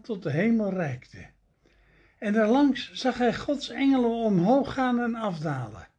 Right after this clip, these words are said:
Ook zag hij de Heer bij zich staan, die zei: "Ik ben de Heer, de God van je voorvader Abraham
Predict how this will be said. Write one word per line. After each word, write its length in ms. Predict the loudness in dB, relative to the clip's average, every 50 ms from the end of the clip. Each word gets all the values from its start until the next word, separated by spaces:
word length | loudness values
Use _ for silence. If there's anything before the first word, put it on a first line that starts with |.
| _ _ _ _ _ _ _ _ -20 -20 _ _ _ _ -8
Ook 180 | -8 -6 -2
zag 180 | 0 0 0 0
hij 200 | 0 0 0 2
de 80 | 2
Heer 300 | 2 4 4 2 2 2
bij 200 | 2 0 0 -2
zich 260 | -2 -6 -10 -10 -12 -12
staan, 360 | -8 -8 -8 -8 -8 -12 -18 _ _ _ _
die 180 | -10 -6 -4 2
zei: 400 | 4 4 4 4 2 -2 -6 -10 _ _ _ _ -20 -20 _ _ _
"Ik 240 | -6 -6 -6 -4 -2
ben 220 | 0 2 2 4
de 60 | 4
Heer, 360 | 4 2 2 0 0 -2 -4 -10 _ _ _ _ _ _ _ _ _ _ _ _ _ -10
de 120 | -8 -6
God 320 | -4 0 0 0 0 -2
van 220 | -8 -8 -6 -6 -4
je 160 | -4 -6 -6
voorvader 760 | -6 -6 -6 -4 -4 -4 -4 -4 -4 -2 -2 -4 -6 -8 -6
Abraham 840 | -4 -2 0 0 0 0 2 2 2 2 2 2 0 0 -2 -4